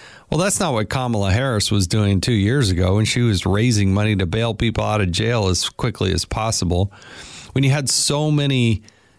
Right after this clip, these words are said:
Democrats working to defund police departments, when New York City got rid of its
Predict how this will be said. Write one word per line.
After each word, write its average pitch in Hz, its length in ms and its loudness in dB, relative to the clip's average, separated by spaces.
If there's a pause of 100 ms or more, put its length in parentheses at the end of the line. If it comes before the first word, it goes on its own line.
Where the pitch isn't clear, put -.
(140)
Democrats 113 1120 -2
working 120 460 0
to 110 220 2
defund 123 680 0
police 120 340 0
departments, 95 580 0
when 123 140 2
New 127 60 2
York 135 280 -2
City 123 520 2 (720)
got 127 240 -4
rid 127 220 2
of 117 160 0
its 117 180 -2